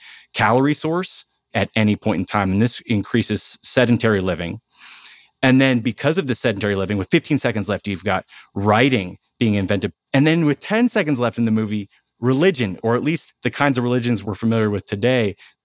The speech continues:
And then with half a second left, two things happen that I think color our story significantly.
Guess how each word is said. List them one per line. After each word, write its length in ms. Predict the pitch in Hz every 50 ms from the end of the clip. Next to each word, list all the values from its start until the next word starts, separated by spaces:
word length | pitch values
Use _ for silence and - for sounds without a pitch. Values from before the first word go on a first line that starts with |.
| _ -
And 140 | 98 104 110
then 80 | 110
with 140 | 110 107 101
half 320 | - 123 147 180 202 -
a 60 | 226 202
second 360 | - 208 196 - 180 165 156
left, 260 | 131 110 107 - _ _ _ _ _ _ _ _ _ _
two 300 | - - - 180 190 208
things 420 | 196 - - 165 151 139 123 - -
happen 480 | 123 120 110 - - 92 85 82 73 _
that 180 | 95 107 107 107
I 80 | 107
think 260 | 110 - 135 131 120 - _ _ _ -
color 380 | - - 147 156 165 170 - -
our 120 | 113 107
story 480 | - - - 120 117 110 101 98 92 90
significantly. 920 | - - 104 - - 104 107 117 - 113 110 - 104 - 92 92 92 90